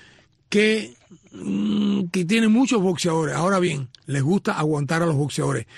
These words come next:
Esperemos que ellos caigan en el nivel de que vamos a, vamos a promoverlo, vamos a promoverlo, vamos a promoverlo.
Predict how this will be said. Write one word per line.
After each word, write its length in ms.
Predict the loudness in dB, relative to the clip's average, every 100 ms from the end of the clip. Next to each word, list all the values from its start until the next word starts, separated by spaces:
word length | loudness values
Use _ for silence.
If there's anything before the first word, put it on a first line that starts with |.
| -8
Esperemos 480 | -6 -2 0 2 0
que 120 | 2
ellos 160 | 0 0
caigan 420 | 0 2 2 0 -4 -18 -20 -20 -20 _
en 160 | 0 2
el 180 | 2 2
nivel 400 | 2 2 2 0
de 140 | -2
que 320 | -2 -4 -4 _ _
vamos 480 | -4 0 2 4 2
a, 40 | 0
vamos 380 | 0 2 2 2
a 20 |
promoverlo, 540 | 0 0 2 2 2
vamos 240 | 2 2 0
a 40 |
promoverlo, 360 | 0 2 2 2
vamos 220 | 2 0
a 20 |
promoverlo. 500 | 0 -2 -2 -4 -6